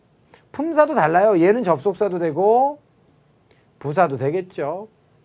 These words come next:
뭐 yet는 그러나라고 하는 접속사와 또 부사도 되죠. 정답과는 관련이 없지만 yet은 부사로 사용되면 두 가지죠.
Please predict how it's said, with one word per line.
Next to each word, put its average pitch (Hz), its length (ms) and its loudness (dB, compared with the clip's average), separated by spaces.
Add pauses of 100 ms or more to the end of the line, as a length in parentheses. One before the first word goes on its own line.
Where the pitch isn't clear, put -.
(380)
뭐 170 120 -2
yet는 277 760 2 (120)
그러나라고 175 720 4
하는 180 140 -2
접속사와 147 760 -2 (200)
또 285 280 -2
부사도 160 360 -6
되죠. 98 440 -14 (920)
정답과는 294 480 6
관련이 254 300 8
없지만 247 640 0
yet은 196 380 2
부사로 202 300 2
사용되면 202 480 -2
두 185 140 -4
가지죠. 202 500 4